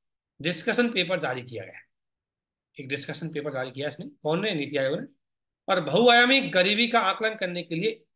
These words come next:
इसे राष्ट्रीय एमपीआई का उपयोग किया गया। देखो,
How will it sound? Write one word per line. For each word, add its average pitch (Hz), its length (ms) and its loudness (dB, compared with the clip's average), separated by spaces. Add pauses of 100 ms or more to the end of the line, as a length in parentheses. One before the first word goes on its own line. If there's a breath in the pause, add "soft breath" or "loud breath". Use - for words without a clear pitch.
(200)
इसे 185 280 4 (460)
राष्ट्रीय 196 600 2
एमपीआई 160 500 0
का - 180 -12
उपयोग 143 340 -6
किया 113 100 -10
गया। - 120 -18 (240)
देखो, 190 140 2